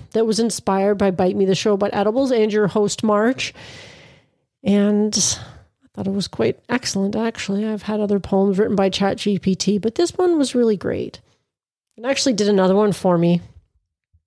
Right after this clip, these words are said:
a little more general about Christmas. And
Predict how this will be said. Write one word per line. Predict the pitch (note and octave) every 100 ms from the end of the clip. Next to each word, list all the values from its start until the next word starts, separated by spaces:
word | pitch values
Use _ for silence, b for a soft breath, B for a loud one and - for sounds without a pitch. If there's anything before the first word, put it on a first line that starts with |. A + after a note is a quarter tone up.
| _ _ -
a |
little | G#3+ G#3
more | F#3+
general | E3 G3 G3 F#3+
about | F#3 F#3+ -
Christmas. | - G#3+ - A#3 - - _ _ _ _ _ _ _ _ _ _ _
And | A3 A#3 A#3+ A#3+ -